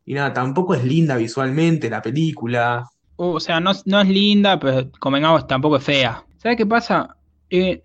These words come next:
Speaker 2: yo te iba a decir que no se nota que es de Tim, pero más que no se nota es que da lo mismo si es de Tim. O sea, da lo mismo que me digas el director,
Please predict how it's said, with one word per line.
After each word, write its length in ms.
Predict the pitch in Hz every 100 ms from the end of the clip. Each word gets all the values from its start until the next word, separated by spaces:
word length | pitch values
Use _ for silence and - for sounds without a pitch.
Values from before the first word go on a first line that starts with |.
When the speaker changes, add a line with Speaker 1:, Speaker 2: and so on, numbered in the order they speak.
| -
Speaker 2:
yo 200 | 220 214
te 80 | 214
iba 120 | 202
a 20 |
decir 220 | 185 208 202
que 140 | 190
no 100 | 214
se 180 | - 190
nota 380 | 190 170 147 139
que 120 | 151
es 80 | 143
de 120 | 143
Tim, 380 | 143 135 127 - _ _ -
pero 240 | 180 190
más 200 | 247 -
que 160 | - 175
no 120 | 196
se 120 | 185
nota 220 | 208 240
es 80 | 214
que 180 | - 170
da 180 | 214 254
lo 120 | 220
mismo 300 | 254 247 156
si 140 | - 165
es 80 |
de 80 | 160
Tim. 360 | 156 156 143 131 _ _
O 40 | 156
sea, 160 | 175
da 160 | 190 254
lo 100 | 240
mismo 520 | 262 269 269 277 277 - _ _ -
que 100 | 170
me 100 | 185
digas 240 | 220 208
el 80 | 180
director, 580 | 156 147 175 214 139